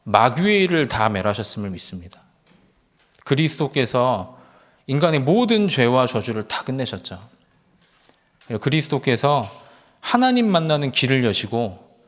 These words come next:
지금도 성도님들과 또 우리와 이 자리에 함께 하심을 믿습니다. 그래서 복음을 정확하게 알 때, 네, 하나님 말씀 주셨습니다.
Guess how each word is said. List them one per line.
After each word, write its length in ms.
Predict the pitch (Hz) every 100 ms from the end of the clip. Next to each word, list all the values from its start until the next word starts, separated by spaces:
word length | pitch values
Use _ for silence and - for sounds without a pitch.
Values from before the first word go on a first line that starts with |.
| _
지금도 360 | - 117 120 110
성도님들과 1040 | 156 156 147 131 117 104 120 165 165 - _ _ -
또 100 | 110
우리와 600 | 107 120 110 147 - - - _ _ -
이 60 |
자리에 280 | 107 107 110
함께 320 | 104 196 180
하심을 320 | 160 135 131 117
믿습니다. 640 | 92 104 90 101 123 - - _ _ - - - - - - -
그래서 400 | 139 139 151 139
복음을 520 | 135 151 208 202 185
정확하게 680 | 151 131 143 156 170 147 135
알 260 | 92 92
때, 360 | - 127 107 95 - - _ - _ - _ _ - - - - - - - - - _ 123
네, 80 |
하나님 280 | 123 139 139
말씀 300 | 104 95 127
주셨습니다. 680 | - 98 - 90 85 -